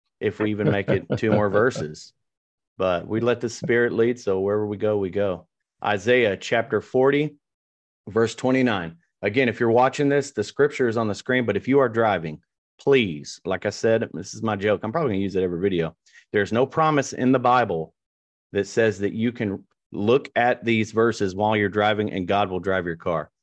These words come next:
Speaker 1: So don't do it. Just listen. It's a great listen. We're gonna read 'em out loud. And as long as I have water here to wet my whistle, I will articulate well for you. Okay?
Speaker 2: <laughs>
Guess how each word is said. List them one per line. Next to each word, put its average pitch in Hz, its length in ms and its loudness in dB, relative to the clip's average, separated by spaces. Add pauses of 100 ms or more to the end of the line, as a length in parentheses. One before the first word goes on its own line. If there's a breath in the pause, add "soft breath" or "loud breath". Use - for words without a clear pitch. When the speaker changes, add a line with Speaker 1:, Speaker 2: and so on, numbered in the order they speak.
Speaker 1:
So - 160 -6
don't 92 240 -2
do 95 160 2
it. - 160 -10 (160)
Just - 240 -6
listen. 104 380 -2
It's 82 140 -12
a - 20 -20
great 98 240 0
listen. 90 240 -4
We're 90 80 -6
gonna 90 120 -6
read 90 200 -2
'em 87 100 -4
out 85 180 -6
loud. 78 280 -8 (360)
And - 60 -12
as 87 100 -10
long 104 200 -2
as 110 80 -2
I 110 40 -2
have 104 120 -2
water 110 320 2
here 127 400 0 (200)
to 101 80 -4
wet 104 220 0
my 107 140 -2
whistle, 120 560 -2 (400)
I 95 300 0
will 92 260 0
articulate 92 680 -2
well 78 240 -4
for 78 240 -8
you. - 120 -18 (500)
Okay? 101 260 0
Speaker 2:
<laughs> 131 60 0